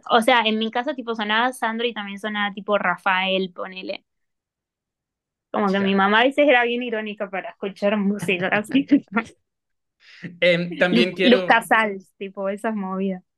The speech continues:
Speaker 2: Amo. Eh, también quiero, te-, quiero, quiero ahondar un poquito en tu tiempo en, en, en Capital. ¿Cómo cuánto tiempo estuviste en Buenos Aires?
Speaker 1: Buah, estuve bastan-,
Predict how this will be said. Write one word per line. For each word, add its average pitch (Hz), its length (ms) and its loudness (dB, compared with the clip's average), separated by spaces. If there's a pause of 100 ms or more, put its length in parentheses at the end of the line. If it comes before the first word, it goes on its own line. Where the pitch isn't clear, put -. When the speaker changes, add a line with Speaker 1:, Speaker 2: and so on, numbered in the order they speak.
(100)
Speaker 2:
Amo. 131 540 -6 (380)
Eh, 202 240 4
también 214 260 6
quiero, 247 400 0
te-, 208 180 -12
quiero, 190 300 0 (100)
quiero 180 220 -2
ahondar 175 300 -2
un 175 80 -6
poquito 170 320 -10
en 170 60 -6
tu 160 120 -12
tiempo 151 320 -8
en, 151 220 -8
en, 135 320 -6
en 143 120 -8
Capital. 143 520 -6
¿Cómo 185 200 -8
cuánto 196 260 -8
tiempo 196 220 -10
estuviste 175 340 -10
en 165 60 -10
Buenos 151 240 -10
Aires? 143 380 -14 (960)
Speaker 1:
Buah, 220 300 0
estuve 226 280 -4
bastan-, 240 340 -6